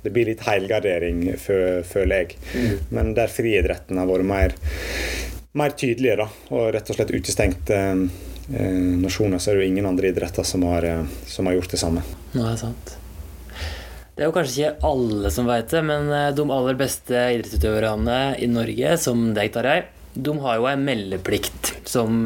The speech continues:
Speaker 2: der du må legge inn, eh, hva du et til enhver tid, og du må jo også garantere at vi i Antidoping Norge kan treffe deg, det er minst en time hver dag.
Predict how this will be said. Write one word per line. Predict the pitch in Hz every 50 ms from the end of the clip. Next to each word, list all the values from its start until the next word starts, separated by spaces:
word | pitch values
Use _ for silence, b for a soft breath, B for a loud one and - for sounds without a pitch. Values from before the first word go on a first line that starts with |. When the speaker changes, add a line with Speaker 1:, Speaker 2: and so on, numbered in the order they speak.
| 110 110
Speaker 2:
der | 110 107 107
du | 107 107
må | 110 110 110
legge | 110 107 98 95 104 104 101 101 101
inn, | 98 98 98 98 98 98 98
eh, | 98 98 - B B B B -
hva | 117 110
du | 113 110
et | 107 113 151 165 -
til | 135 127
enhver | 127 120 120 117 113
tid, | 139 147 175 208 208 175
og | 147 139
du | 139 143 143 143 139
må | 131 117 120
jo | 147 156
også | 131 120 120 120
garantere | 127 123 120 120 120 - - 110 101 101 101 107 107
at | - 117
vi | 104
i | 101 104
Antidoping | 101 101 98 104 104 95 - 104
Norge | 107 101 95 92 98 101 104 104 B B B B B B B B -
kan | 123 107 104
treffe | - 110 101 - - - 98
deg, | 107 131 175 190 175
det | 151 143 139
er | 131
minst | 123 120 120 117 - 110
en | 113 117
time | 117 107 101 101 101 -
hver | 107 101 107
dag. | 120 156 180 190